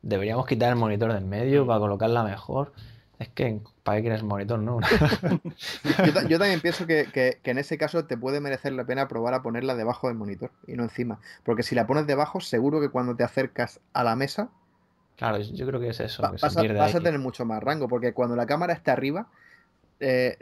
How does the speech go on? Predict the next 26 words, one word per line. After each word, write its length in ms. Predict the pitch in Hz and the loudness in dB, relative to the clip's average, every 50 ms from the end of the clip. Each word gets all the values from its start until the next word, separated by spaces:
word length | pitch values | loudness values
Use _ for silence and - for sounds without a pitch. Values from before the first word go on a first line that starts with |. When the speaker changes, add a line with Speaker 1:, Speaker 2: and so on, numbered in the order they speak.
| 120 131 | -12 -6
Speaker 3:
ya 120 | 127 139 147 | 0 0 2
no 100 | 170 175 | 2 2
te 100 | 185 170 | 0 2
puedes 220 | 151 147 135 139 | 2 2 2 2
acercar 360 | 131 - 123 113 - 113 101 | 0 -6 -6 -6 -6 -6 -6
tanto, 300 | - 139 156 185 - 147 | -2 -2 -2 -2 -2 -4
porque 200 | 113 117 110 117 | -4 -4 -4 -4
la 120 | 113 113 107 | -4 -4 -2
cámara 400 | 123 127 139 151 160 165 - - - | -2 -2 0 0 0 0 0 0 -4
hacia 240 | 123 - - 120 | -4 -4 -2 -2
abajo 420 | 113 123 131 - - 156 151 151 147 | 0 0 -2 -2 -2 -4 -4 -2 -2
tiene 160 | - 147 139 | -2 -4 -4
una, 440 | 135 135 123 123 120 117 113 113 98 | -2 -2 -2 -2 -2 -2 -4 -4 -6
una 180 | 107 123 127 123 | -4 -4 -2 0
visibilidad 420 | 127 123 - 127 120 120 120 127 | -2 -2 0 0 0 2 4 4
limitada, 460 | 147 160 156 127 - 127 156 156 127 | 2 2 0 0 2 2 2 2 2
pero 260 | - 117 117 110 - - - - - - | 0 -2 -2 -2 -4 -6 -12 -20 -20 -18
si 220 | - - - 123 | -8 -2 0 0
tienes, 340 | 113 - 139 156 165 165 - - | 2 2 2 2 2 0 -4 -10
si 160 | - - 113 | -6 -6 -2
tienes 280 | - 139 143 156 - | 0 0 0 0 0
espacio 340 | 165 151 - 151 143 - 143 | -2 -2 -2 -2 0 0 0
en 60 | 131 | 0
la 100 | 123 120 | 0 -2
mesa, 340 | 123 143 139 - 190 - - - - | -2 -4 -4 -4 -6 -8 -8 -12 -16
yo, 420 | 151 123 120 123 131 131 127 - | -16 -10 -4 -2 0 0 0 -2